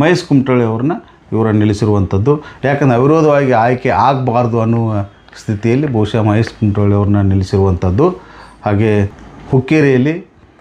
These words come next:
ರಮೇಶ್ ಕತ್ತಿ ಅವರಿಗೆ ಎದುರಾಗಿ ರಾಜೇಂದ್ರ ಪಾಟೀಲ್ ಅವ್ರನ್ನ ನಿಲ್ಲಿಸಿರುವಂಥದ್ದು. ಆ, ಕಳೆದ ತಿಂಗಳು ನಡೆದಂಥ ಹುಕ್ಕೇರಿ ವಿದ್ಯುತ್ ಸಹಕಾರಿ ಸಂಘದ ಚುನಾವಣೆಯಲ್ಲಿ ಭರ್ಜರಿಯಾಗಿ ಗೆಲುವನ್ನು ಸಾಧಿಸಕ್ಕ-, ಸಾಧಿಸಿರತಕ್ಕಂಥ ರಮೇಶ್ ಕತ್ತಿ ಅವರಿಗೆ, ಕತ್ತಿ ಅವರ ಸೋಲಿಸಲೇಬೇಕಂತ ಇವರು ಪಣ ಕೊಟ್ಟಿದ್ರು.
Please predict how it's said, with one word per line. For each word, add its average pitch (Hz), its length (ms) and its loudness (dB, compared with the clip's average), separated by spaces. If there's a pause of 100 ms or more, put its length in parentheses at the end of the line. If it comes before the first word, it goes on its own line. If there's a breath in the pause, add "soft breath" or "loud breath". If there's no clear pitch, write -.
(1160)
ರಮೇಶ್ 156 340 2
ಕತ್ತಿ 127 520 0
ಅವರಿಗೆ 113 300 0
ಎದುರಾಗಿ 104 540 -2 (200)
ರಾಜೇಂದ್ರ 123 480 0
ಪಾಟೀಲ್ 104 260 -4
ಅವ್ರನ್ನ 135 180 -4
ನಿಲ್ಲಿಸಿರುವಂಥದ್ದು. 98 800 -4
ಆ, 101 380 -2 (160)
ಕಳೆದ 135 240 2
ತಿಂಗಳು 127 260 0
ನಡೆದಂಥ 117 360 0
ಹುಕ್ಕೇರಿ 120 420 0
ವಿದ್ಯುತ್ 113 340 0
ಸಹಕಾರಿ 117 380 -2
ಸಂಘದ 107 300 -4
ಚುನಾವಣೆಯಲ್ಲಿ 107 680 0 (320 loud breath)
ಭರ್ಜರಿಯಾಗಿ 131 600 2
ಗೆಲುವನ್ನು 113 380 0
ಸಾಧಿಸಕ್ಕ-, 101 760 -6
ಸಾಧಿಸಿರತಕ್ಕಂಥ 101 840 -2
ರಮೇಶ್ 104 380 2
ಕತ್ತಿ 101 320 -2
ಅವರಿಗೆ, 107 460 2 (340 loud breath)
ಕತ್ತಿ 117 240 -2
ಅವರ 117 160 2
ಸೋಲಿಸಲೇಬೇಕಂತ 139 760 0
ಇವರು 110 200 -2
ಪಣ 117 200 -2
ಕೊಟ್ಟಿದ್ರು. 131 560 -2